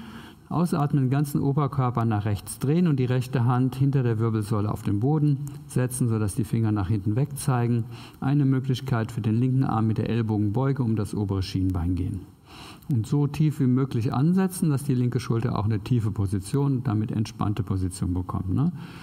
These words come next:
Die Einatmung ist wieder das neue Aufrichten, ne, damit ihr auch nicht eng werdet vorne am Brustkorb.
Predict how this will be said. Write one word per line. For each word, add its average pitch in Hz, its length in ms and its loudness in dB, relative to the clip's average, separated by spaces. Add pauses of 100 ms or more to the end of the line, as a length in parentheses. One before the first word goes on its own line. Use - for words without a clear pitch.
(420)
Die - 100 -2
Einatmung 160 600 2
ist 135 120 -4
wieder 120 200 2
das 110 180 0
neue 113 260 2
Aufrichten, 165 720 0
ne, 143 120 2
damit 120 280 0
ihr - 100 0
auch 104 140 -4 (1600)
nicht 123 340 0
eng 147 240 4
werdet 160 300 2
vorne 156 320 2
am 139 120 2
Brustkorb. 147 640 0